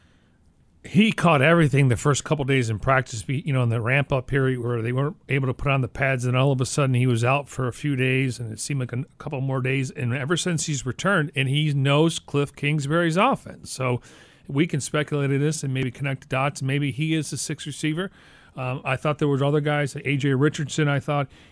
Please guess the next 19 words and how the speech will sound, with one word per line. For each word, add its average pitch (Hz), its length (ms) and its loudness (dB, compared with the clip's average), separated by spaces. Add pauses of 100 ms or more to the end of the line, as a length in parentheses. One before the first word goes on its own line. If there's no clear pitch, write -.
you - 80 -8
know, 127 80 -2
he's 117 100 -2
been 139 160 4
in 147 80 6
the 143 80 4
system. 143 500 -2
JoJo 135 440 4
Ward, 143 340 4
both 131 240 0
of 135 40 0
those 131 200 0
guys 135 240 -2
are 127 60 -6
no 127 120 0
longer 135 300 0
on 127 80 0
the 127 80 -2
roster. 135 460 -2